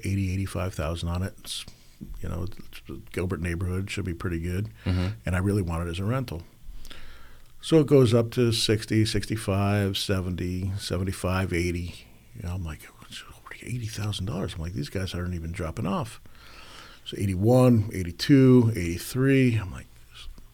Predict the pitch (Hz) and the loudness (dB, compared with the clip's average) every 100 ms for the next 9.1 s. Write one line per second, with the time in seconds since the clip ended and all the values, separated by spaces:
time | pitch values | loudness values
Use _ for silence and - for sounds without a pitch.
0 | - - 101 87 85 85 82 76 71 104 | -14 -8 -6 -4 -4 -6 -6 -8 -4 -4
1 | 196 71 65 69 69 71 87 71 78 80 | -2 -4 -4 -6 -6 -6 -6 -6 -8 -8
2 | 73 - 76 64 - 82 90 - 67 - | -8 -8 -6 -6 -6 -6 -6 -8 -10 -12
3 | - - - - - - - - - - | -14 -14 -12 -12 -12 -16 -18 -18 -14 -10
4 | 80 78 73 85 123 82 76 110 - 90 | -6 -6 -4 -2 -2 -2 -4 -6 -6 -2
5 | 90 - - - - - - - - - | 0 0 -4 -8 -8 -8 -8 -10 -2 4
6 | 117 123 123 127 120 101 104 107 117 127 | 8 8 8 8 6 4 4 6 8 10
7 | 127 135 135 113 107 98 95 - 135 131 | 8 6 2 0 2 0 0 4 6 6
8 | 135 139 - 104 101 - 123 131 131 147 | 4 -2 0 0 0 -2 2 4 4 2
9 | 151 | -4